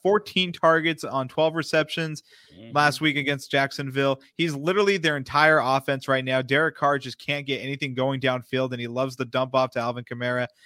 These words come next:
Speaker 1: Uh, seventeen rushes for sixty-two yards, and he didn't even have a touchdown. So, and twenty-nine point three points. Get Kamara in there. Uh, he's in my league right now, and I'm loving it. So, uh,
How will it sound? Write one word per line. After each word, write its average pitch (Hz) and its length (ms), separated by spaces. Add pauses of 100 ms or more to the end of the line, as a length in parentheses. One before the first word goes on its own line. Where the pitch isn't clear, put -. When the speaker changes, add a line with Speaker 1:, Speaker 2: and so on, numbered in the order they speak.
(380)
Speaker 1:
Uh, 127 220
seventeen 190 520
rushes 185 380
for 160 120
sixty-two 175 480
yards, 170 500 (1120)
and 160 100
he 165 60
didn't 208 200
even 208 140
have 180 200
a - 20
touchdown. 123 640
So, 147 400 (580)
and 143 260
twenty-nine 175 440
point 156 200
three 151 140
points. 123 380
Get 156 260
Kamara 131 400
in 117 160
there. 117 320
Uh, 123 160
he's 151 220
in 151 80
my 131 200
league 131 220
right 123 200
now, 117 280
and 117 100
I'm 117 140
loving 113 320
it. 113 160
So, 117 200
uh, 107 40